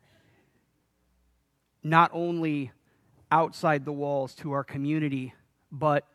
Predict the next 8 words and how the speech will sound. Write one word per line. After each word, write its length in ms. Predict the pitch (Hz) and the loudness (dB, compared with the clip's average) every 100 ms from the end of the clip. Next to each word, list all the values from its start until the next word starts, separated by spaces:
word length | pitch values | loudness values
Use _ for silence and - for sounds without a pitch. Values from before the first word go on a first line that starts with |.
| - | -12
especially 880 | 143 - - 175 165 170 143 131 139 _ _ _ _ _ _ _ _ _ _ _ _ _ _ _ _ _ | -10 0 4 4 2 -4 -4 -4 -6 _ _ _ _ _ _ _ _ _ _ _ _ _ _ _ _ _
to 480 | - 165 147 143 135 - _ _ | -8 -2 -2 -2 -6 -12 _ _
what's 180 | - 151 | -8 -8
called 300 | - 160 147 | -2 0 2
the 80 | 147 | 2
household 460 | 139 143 - 143 131 | 2 0 -4 -8 -10
of 80 | |
faith, 420 | - 139 123 123 | -8 -8 -8 -12